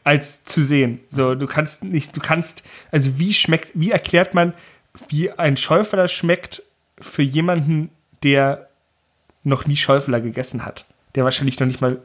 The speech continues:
der vielleicht sogar noch nie Schwein gegessen hat. Es ist eigentlich ein Ding der Unmöglichkeit. Aber über Gustatorik, ähm, werden wir noch in einem, äh, einem anderen Vers sprechen.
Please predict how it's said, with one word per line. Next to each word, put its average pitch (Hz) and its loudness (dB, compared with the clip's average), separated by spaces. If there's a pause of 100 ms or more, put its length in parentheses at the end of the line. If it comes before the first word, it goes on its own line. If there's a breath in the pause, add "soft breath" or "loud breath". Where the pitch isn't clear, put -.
der 135 2
vielleicht 131 -2
sogar 131 2
noch 123 0
nie 135 0
Schwein 143 2
gegessen 123 -2
hat. - -14
Es - -16
ist - -12
eigentlich - -10 (400)
ein 160 0
Ding 139 4
der 127 2
Unmöglichkeit. 120 -6 (360 loud breath)
Aber 175 2
über 147 2 (300 loud breath)
Gustatorik, 147 0 (100)
ähm, 127 2 (180)
werden 131 2
wir 127 4
noch 123 -2
in 131 -2
einem, 117 0
äh, 117 -2
einem 113 -6
anderen 139 4
Vers - 0 (300 loud breath)
sprechen. 160 0